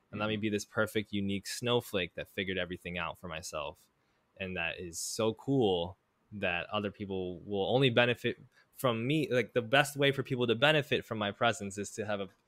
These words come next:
Speaker 1: observed me and tried to be like me, <laughs> you know?
Speaker 2: <laughs> Yeah, I think it's a, it, it's, it's almost like one of the elements of, like, the Four Noble Truths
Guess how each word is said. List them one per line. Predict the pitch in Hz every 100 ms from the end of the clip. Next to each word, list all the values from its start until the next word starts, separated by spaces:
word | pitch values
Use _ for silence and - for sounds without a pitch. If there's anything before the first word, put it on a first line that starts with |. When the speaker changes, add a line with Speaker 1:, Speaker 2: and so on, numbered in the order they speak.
| _ _
Speaker 1:
observed | 117 107 107 123 123 107
me | 107 107 104 95 _ -
and | 107
tried | 101 113 101
to | 98
be | 98
like | 92 87 -
me, | - - 95 - -
<laughs> | - _ _ -
you | 98
know? | 101 98 98
Speaker 2:
<laughs> | - - _ _ _ _ _ _ _ _
Yeah, | 123 123
I | 95
think | 95 110
it's | 165 -
a, | 110 95 82 76 - - _ _ _ _ _ _
it, | - - _ _ _
it's, | - - -
it's | - 104
almost | 113 120
like | 110
one | 104 95
of | 95
the | 85 76
elements | 80 90 87 80 -
of, | 85
like, | 139 -
the | -
Four | - 82
Noble | 80 82 80 76
Truths | - - 80 76 - -